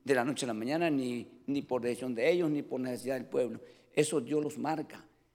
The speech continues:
¿Cuántos hombres ahorita que se creen importantes, que están en puestos importantes,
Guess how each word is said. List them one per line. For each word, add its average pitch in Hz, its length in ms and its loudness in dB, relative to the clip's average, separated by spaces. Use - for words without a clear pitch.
¿Cuántos 196 680 0
hombres 165 420 0
ahorita 131 400 2
que - 80 -8
se 120 180 -6
creen 208 540 6
importantes, 156 840 0
que - 120 -6
están 180 300 2
en 156 160 4
puestos 175 400 -4
importantes, 143 680 0